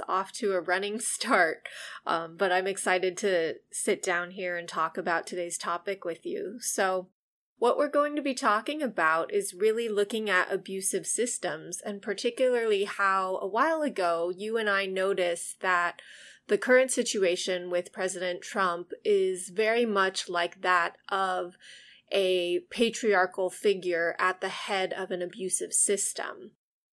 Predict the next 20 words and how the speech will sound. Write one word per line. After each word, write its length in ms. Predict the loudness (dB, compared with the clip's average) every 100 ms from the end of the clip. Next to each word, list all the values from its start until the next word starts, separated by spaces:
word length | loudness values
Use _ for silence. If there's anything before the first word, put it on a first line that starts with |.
| -6
And 380 | -2 0 -2 -4 -6
we 200 | -4 -4
thought 260 | 0 2 4
it 100 | 2
would 140 | 0
be 160 | 0 2
really 280 | 2 0
important 680 | -2 -4 -2 -2 0 -6 -6
for 380 | -4 -2 0 0
our 220 | 0 0
listeners 600 | 0 0 -2 -2 -2 -4 -4
to 280 | 0 0
understand 680 | 2 0 -2 -2 -4 -4 -4
these 220 | -6 -4
different 460 | -4 -4 -4 -6 -2
roles 580 | 0 2 2 0 -4 -6
and 140 | -6
also 560 | -4 -4 -2 2 4 4
to 420 | 0 -4 -2 -2
understand 760 | -2 -2 -2 -4 -4 -4 -4